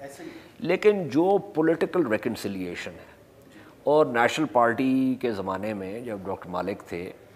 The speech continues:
Speaker 2: और मेरी हासिल भाई से भी बात हुई, उन्होंने कहा कि हमने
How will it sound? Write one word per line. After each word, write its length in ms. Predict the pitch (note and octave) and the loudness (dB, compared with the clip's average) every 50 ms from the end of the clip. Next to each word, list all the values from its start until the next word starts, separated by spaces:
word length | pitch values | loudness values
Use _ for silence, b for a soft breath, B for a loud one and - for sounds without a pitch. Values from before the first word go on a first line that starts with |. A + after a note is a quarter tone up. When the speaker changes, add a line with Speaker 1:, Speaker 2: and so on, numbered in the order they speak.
| b b b b b b - | b b b b b b 0
Speaker 2:
और 160 | G#2 G#2+ G#2+ | 2 2 2
मेरी 280 | G#2+ G#2+ G#2+ A2+ A#2 G#2+ | 2 0 0 2 2 2
हासिल 320 | F#2+ F2+ F#2+ - A#2 B2 | 2 0 0 0 -2 0
भाई 180 | A2+ G#2 G2+ G2+ | 2 2 2 2
से 140 | - A2+ | 0 -2
भी 120 | G#2 G#2+ G#2+ | -4 -2 -2
बात 320 | F#2 F#2 F2+ F#2 F2 - | 0 0 0 -2 -2 -6
हुई, 200 | F#2 F2+ F#2+ A#2 | -8 -8 -8 -8
उन्होंने 240 | B2+ C3 A#2+ A2+ A2 | -8 -8 -10 -10 -10
कहा 220 | F#2 - G2 G#2 | -8 -8 -8 -8
कि 140 | A#2+ A#2 C3 | -6 -8 -10
हमने 400 | B2 G2 F#2 F#2+ G2+ G#2+ A2 A2+ | -8 -8 -8 -8 -8 -8 -8 -8